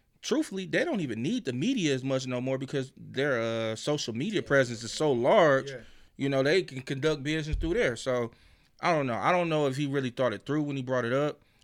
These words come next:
Speaker 1: but yeah, I, I just don't like when we, we get into that. And it takes away from what we trying to get done 'cause naturally it's about to make us against each other. 'Cause now the conversation is,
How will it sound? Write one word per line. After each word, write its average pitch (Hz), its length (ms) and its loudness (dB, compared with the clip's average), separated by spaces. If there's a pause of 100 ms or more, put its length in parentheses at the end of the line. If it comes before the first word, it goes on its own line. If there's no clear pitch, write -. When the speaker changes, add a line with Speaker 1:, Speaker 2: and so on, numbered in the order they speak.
(120)
Speaker 1:
but 110 340 0 (320)
yeah, 117 320 -4 (160)
I, 127 160 -2 (160)
I 135 100 0
just 139 200 -6
don't 131 180 -2
like 123 240 0
when 113 120 -6
we, 120 320 -4
we 120 160 -8
get 117 200 -4
into 117 240 -4
that. 117 160 -4
And 123 160 -4
it 135 180 -6
takes 185 300 -2
away 147 240 0
from 120 320 -8
what 123 140 -6
we 127 80 -8
trying 117 240 -4
to 113 40 -10
get 110 140 -8
done 139 260 -6 (300)
'cause 107 180 -8
naturally 127 600 0 (320)
it's 139 120 2
about 127 220 0
to 127 60 -6
make 120 320 -2 (100)
us 139 180 2
against 120 280 -8
each 101 160 -2
other. 113 160 0 (340)
'Cause 120 140 -4
now 139 180 4
the 131 60 2
conversation 120 580 -2
is, 113 180 -8